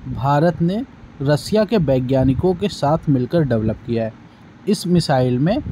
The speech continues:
फिफ्टी पॉइंट फ़ाइव परसेंट भारत की, अ, भागीदारी है और फ़ोर्टी नाइन पॉइंट फ़ाइव परसेंट, अ, रसिया की इसमें भागीदारी है। तो दोस्तों, अभी तक क्या है कि इसमें टेक्नोलॉजी जो है वो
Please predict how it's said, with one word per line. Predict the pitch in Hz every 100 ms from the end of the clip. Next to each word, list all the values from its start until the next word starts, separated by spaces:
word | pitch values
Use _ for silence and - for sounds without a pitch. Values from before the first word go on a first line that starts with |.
| - - - -
फिफ्टी | 175 - - 269
पॉइंट | 233 233 233
फ़ाइव | - 160 190 -
परसेंट | 185 151 208 285 - - - - -
भारत | 123 135 143 170 202
की, | 190
अ, | - 175 165 160
भागीदारी | 139 143 165 175 175 175 180
है | 220 - - - - -
और | 175
फ़ोर्टी | - 165 165 - 214
नाइन | 160 190
पॉइंट | 220 185 208
फ़ाइव | - 156 165 160
परसेंट, | 139 127 220
अ, | 339 - - - - - -
रसिया | 143 147 147 143 - 156
की | 135 139 135 - -
इसमें | 139 160 135
भागीदारी | 123 123 117 113 113
है। | 113 117 - - - - -
तो | 202
दोस्तों, | 165 175 - 233 - - - - -
अभी | 175 208
तक | 240 254 -
क्या | 175 139
है | 135 185
कि | 208 196 170
इसमें | - 233 233
टेक्नोलॉजी | 175 - 151 139 143 233
जो | 196 139
है | 139 220 - - - - -
वो | 165 240